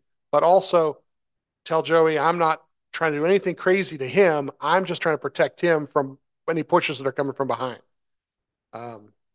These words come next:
we get to lap one twenty-five, and the six does pass Ryan. It gets to, but Ryan's P three, and then, um,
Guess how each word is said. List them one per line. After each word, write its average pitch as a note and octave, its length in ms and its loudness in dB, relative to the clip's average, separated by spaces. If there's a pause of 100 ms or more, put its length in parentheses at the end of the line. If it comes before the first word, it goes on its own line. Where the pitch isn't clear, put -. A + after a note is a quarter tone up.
(300)
we E3 160 -8
get F3+ 240 0
to F3 440 -4
lap D#3+ 260 0
one E3 140 -4
twenty-five, G3 760 0 (460)
and D3+ 400 -2
the C3+ 80 -10
six - 340 -2
does F3+ 220 4
pass D3 360 -4
Ryan. E3+ 360 0
It D3 220 -14
gets - 220 -10
to, - 180 -20
but C#3+ 140 -4
Ryan's D3 260 -4
P D#3+ 180 -10
three, F3+ 500 -4
and C3+ 300 -8
then, C3 280 -8
um, A#2+ 340 -14